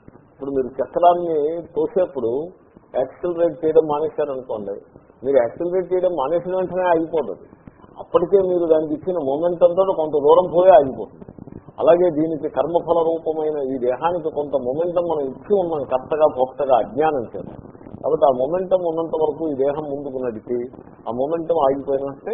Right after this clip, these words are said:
దేహం పడిపోతుంది. అంతవరకు దేహం ముందుకు సాగుతుంది తప్పిస్తే ఆత్మజ్ఞాని కర్మఫల బంధం నుంచి విముక్తుడైపోతుంది.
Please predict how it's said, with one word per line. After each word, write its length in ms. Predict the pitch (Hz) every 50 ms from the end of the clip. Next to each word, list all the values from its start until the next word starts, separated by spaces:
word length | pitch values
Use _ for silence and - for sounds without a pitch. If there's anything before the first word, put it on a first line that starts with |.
| 247 196
దేహం 200 | 160 151 160 156 143
పడిపోతుంది. 540 | 135 123 117 127 120 - - 113 110 107 107 - - - - - - - -
అంతవరకు 420 | - 113 123 160 170 170 165 170 185 170 127
దేహం 220 | 127 135 135 175 185 185
ముందుకు 260 | 185 180 170 165 170 -
సాగుతుంది 420 | - 151 147 139 139 143 147 139 131 120
తప్పిస్తే 420 | 117 - 123 113 - - - 120 120 117 120 - - - - - - - 107 110 117
ఆత్మజ్ఞాని 680 | - - 151 160 151 135 120 123 123 117 113 110 113 123 123 - - - - - - - -
కర్మఫల 460 | 123 120 135 151 147 135 - 131 127 123 110 107
బంధం 300 | 107 110 107 104 113 107 107 110
నుంచి 180 | 113 117 - 180 170
విముక్తుడైపోతుంది. 600 | 143 135 135 135 - 139 110 107 92 - - -